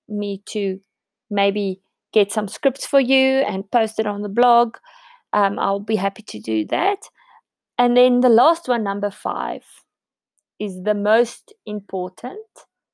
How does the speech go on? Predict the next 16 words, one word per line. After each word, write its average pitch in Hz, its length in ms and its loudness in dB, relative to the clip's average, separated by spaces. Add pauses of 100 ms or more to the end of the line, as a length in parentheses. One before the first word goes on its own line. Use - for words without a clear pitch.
(120)
of 190 260 0
them 190 220 -2
all. - 240 -8 (1300)
Lead 294 560 2 (180)
follow-up. 196 840 -2 (1080)
You 190 140 -4
know, 220 220 2
they 277 180 2
say, 208 460 0 (360)
"All 226 340 4
the 302 120 0
money 233 500 0
is 180 160 -8
in 190 140 -2
the 196 80 -2
follow-up." 190 600 -6